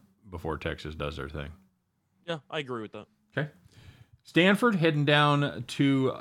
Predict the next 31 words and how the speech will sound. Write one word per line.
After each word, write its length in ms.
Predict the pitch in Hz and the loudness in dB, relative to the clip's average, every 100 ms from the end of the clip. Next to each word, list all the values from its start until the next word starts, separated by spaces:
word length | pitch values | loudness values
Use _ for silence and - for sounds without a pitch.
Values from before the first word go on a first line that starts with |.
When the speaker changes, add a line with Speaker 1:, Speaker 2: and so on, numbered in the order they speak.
| 71 | -4
Speaker 1:
L 220 | 127 127 | 0 4
A 220 | 131 139 | 4 2
to 60 | 156 | -4
take 260 | 120 120 113 | -2 -2 -2
on 420 | - 113 113 104 98 | -4 -2 -2 -4 -4
U 300 | 101 117 71 | -2 -2 -2
S 260 | 110 110 | -4 -6
C. 640 | - - 143 135 185 185 - - _ _ _ 85 | -8 -8 -4 -2 -2 -4 -6 -18 _ _ _ -16
U 80 | |
S 140 | 67 - | -14 -10
C 320 | - 104 92 | -4 -4 -4
is 80 | 92 | -6
the 100 | 95 | -8
home 220 | 92 87 | -8 -8
favorite 300 | 87 90 87 | -6 -4 -2
here, 100 | 85 | -4
minus 340 | 85 87 80 | -4 -4 -6
seventeen, 640 | - 95 90 98 107 95 90 | -6 -4 -4 -6 -6 -6 -6
fifty-three 560 | 90 87 80 - 92 | -8 -8 -10 -6 -6
and 120 | 87 | -4
a 60 | 78 | -4
half 440 | 87 87 87 - _ _ _ _ _ - | -4 -2 -2 -4 _ _ _ _ _ -2
is 360 | 104 104 87 | 0 2 -2
the 100 | 82 | -4
number. 480 | 85 95 101 110 110 | -2 0 0 0 -2
Scott, 380 | - - 95 85 | -4 -2 -2 -2
what 100 | 82 | -4
are 40 | |
you 60 | 80 | -4
thinking 280 | 87 87 82 | -6 -6 -6
here? 260 | 87 90 | -6 -8